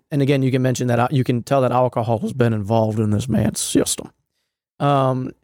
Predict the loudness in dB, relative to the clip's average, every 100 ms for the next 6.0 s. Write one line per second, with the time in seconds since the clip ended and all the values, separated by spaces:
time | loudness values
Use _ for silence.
0 | _ _ -4 0 2 2 2 2 0 -2
1 | -2 0 0 0 -2 -2 0 0 0 -2
2 | 0 2 0 2 0 0 -2 -2 0 2
3 | 0 2 0 0 -2 -2 0 2 0 -2
4 | -10 _ _ _ 0 2 2 2 0 0
5 | -2 -4 -8 _ 0 2 2 0 0